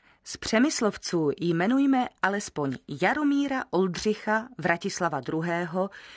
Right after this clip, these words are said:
Bořivoje druhého a Bedřicha. Na Moravském poli se naopak s Vaňkem odmítl poradit Přemysl Otakar druhý. A jistě si z hodin dějepisu pamatujete, jak to s ním dopadlo.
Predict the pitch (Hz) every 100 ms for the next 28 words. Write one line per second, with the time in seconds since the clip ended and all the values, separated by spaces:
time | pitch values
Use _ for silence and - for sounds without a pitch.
0 | - - 165 190 208 170 175 170 170 175
1 | 165 156 160 180 - - 151 139 160 -
2 | 202 - 127 - _ _ - - - 180
3 | 185 185 180 - 147 131 131 165 269 -
4 | 285 269 - - 143 - 165 160 160 147
5 | 127 - - 175 196 214 226 269 262 220
6 | 202 196 208 - - 185 226 - 233 -
7 | 180 165 160 147 131 127 143 156 151 127
8 | - - - - - - - 254 254 -
9 | 240 - 185 165 170 131 131 156 156 151
10 | - - 147 175 170 165 156 147 135 175
11 | - - 202 190 - 160 143 - - -
12 | -